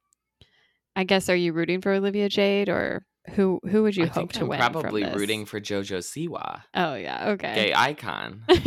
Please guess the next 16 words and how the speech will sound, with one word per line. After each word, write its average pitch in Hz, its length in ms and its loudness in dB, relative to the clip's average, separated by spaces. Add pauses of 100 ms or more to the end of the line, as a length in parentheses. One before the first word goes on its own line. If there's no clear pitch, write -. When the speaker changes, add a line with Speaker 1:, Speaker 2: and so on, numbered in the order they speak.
(140)
Speaker 1:
Yeah. 220 460 2 (1000)
I 233 140 8
mean, 294 220 10
she, 277 260 2
it 247 120 4
sounds 339 260 6
like 190 160 4
from 185 220 0
the 175 80 2
people 180 320 2
you 180 160 4
told 170 220 2
me, - 120 -2
she 190 140 -4
has 180 200 -4
the - 260 -4